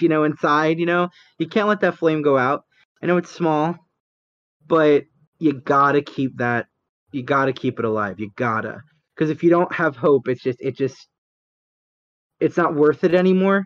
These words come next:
You know what I'm saying? You gotta have hope. You gotta have hope. You gotta work for it. You know what I mean? Hope is not something that you just have. Hope is something you work at, you know?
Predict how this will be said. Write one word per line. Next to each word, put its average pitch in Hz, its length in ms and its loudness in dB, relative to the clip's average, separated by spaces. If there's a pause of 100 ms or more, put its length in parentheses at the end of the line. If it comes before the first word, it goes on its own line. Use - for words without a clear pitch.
You 170 120 2
know 180 100 4
what 190 100 4
I'm 185 100 2
saying? 185 300 2
You 131 240 0
gotta 143 400 2
have 135 260 -4
hope. 110 340 -2
You 107 160 -10 (180)
gotta 143 600 -2 (240)
have 135 320 -2
hope. 127 260 -2
You 143 80 -4
gotta 180 160 4
work 220 380 2
for 127 200 0
it. - 120 -10 (420)
You 151 80 0
know 165 80 2
what 170 80 4
I 180 60 4
mean? 180 160 4
Hope 196 260 2
is 202 120 2
not 190 200 0
something 180 280 0
that 170 120 0
you 160 80 0
just - 480 -6 (1080)
have. 131 600 0
Hope 175 320 2
is 170 120 2
something 156 380 -4
you 143 180 0
work 131 300 0
at, 76 220 -10 (580)
you 139 140 -4
know? 143 280 -2